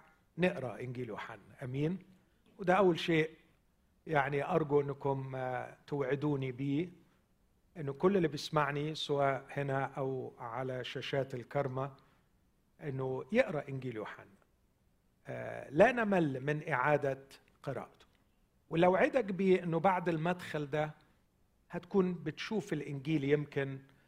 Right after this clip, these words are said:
بشكل أسهل، بشكل، آه، أيسر في فهمه. فالمدخل اللي هقدمه هحاول من خلاله مساعدتك ومساعدتك إن احنا نحب الإنجيل ده أكتر ونفهمه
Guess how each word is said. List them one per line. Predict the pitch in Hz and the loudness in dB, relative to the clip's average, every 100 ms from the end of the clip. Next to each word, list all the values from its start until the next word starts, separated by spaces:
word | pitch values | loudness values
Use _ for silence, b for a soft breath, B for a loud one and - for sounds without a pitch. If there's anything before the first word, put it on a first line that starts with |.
| b _ | b _
بشكل | - - 151 - 135 - _ - | -4 -2 -2 -2 -8 -10 _ -2
أسهل، | 165 - 185 196 226 - | -2 0 2 2 2 -10
بشكل، | 131 - 143 143 - _ b b b b - | -12 -4 -4 -4 -20 _ b b b b -12
آه، | 143 123 - | -8 -8 0
أيسر | 180 254 240 - 160 | 4 4 0 -4 -4
في | 143 - 139 | -4 -4 -4
فهمه. | - 165 180 185 254 - _ _ _ _ | 4 4 4 -2 -4 -6 _ _ _ _
فالمدخل | - 143 175 214 - 170 | -6 2 2 2 0 2
اللي | 147 | 2
هقدمه | 127 143 143 120 160 147 156 170 | 0 -4 -6 -2 -2 0 -4 -6
هحاول | - 135 - 160 160 | -8 -8 0 2 2
من | 143 135 | -4 -10
خلاله | - 139 143 139 131 | -10 -4 0 0 -2
مساعدتك | 131 143 143 120 113 123 160 185 190 - | -6 -4 -2 -2 -6 -4 0 0 -2 -6
ومساعدتك | 143 - 131 123 143 139 135 135 _ b b _ _ _ - | -12 -8 -6 -2 -2 -2 -8 -10 _ b b _ _ _ -10
إن | 156 | -2
احنا | 170 160 143 | -2 0 -4
نحب | - 254 269 170 | 2 2 2 0
الإنجيل | 156 143 139 160 | -2 -6 -2 -2
ده | 143 147 | -2 -4
أكتر | 156 - 160 160 | -2 0 -2 -2
ونفهمه | 139 139 - 147 135 143 | -4 -4 0 0 0 -4